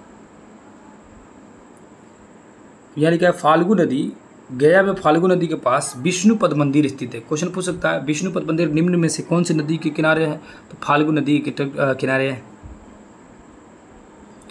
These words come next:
यह विस्तृत दौरान लाखों की संख्या में हिंदू तीर्थयात्री यहाँ पहुँचते हैं।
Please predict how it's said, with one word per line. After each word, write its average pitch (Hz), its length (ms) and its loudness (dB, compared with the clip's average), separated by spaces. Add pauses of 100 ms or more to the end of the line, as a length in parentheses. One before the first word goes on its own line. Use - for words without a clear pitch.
(480)
यह 165 140 6
विस्तृत 185 340 2
दौरान 165 540 4
लाखों 147 380 0
की 180 100 -4
संख्या 160 260 0
में 151 80 0
हिंदू 139 240 -2
तीर्थयात्री 147 420 -4
यहाँ 135 120 -4
पहुँचते 131 320 -6
हैं। 135 260 -8